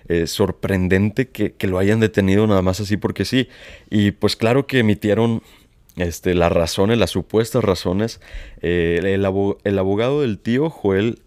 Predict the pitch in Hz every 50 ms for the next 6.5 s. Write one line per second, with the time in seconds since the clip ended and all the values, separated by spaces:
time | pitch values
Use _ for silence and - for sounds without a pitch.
0 | _ _ - 95 92 92 87 90 - - - 113 123 135 156 165 - _ _ _
1 | _ _ - - 110 104 - - - - 107 98 95 95 95 98 80 - - -
2 | 98 95 85 - - 90 87 85 85 - - 101 98 92 87 - 87 87 - -
3 | 92 92 98 98 98 90 - - - 98 95 98 101 98 92 90 85 - 85 -
4 | - 87 - 87 82 - 92 90 90 92 95 98 92 - 87 85 90 90 95 101
5 | 101 98 - 92 87 - 87 82 - - 87 87 87 92 98 - - 98 98 104
6 | 104 104 98 - 123 117 113 110 107 113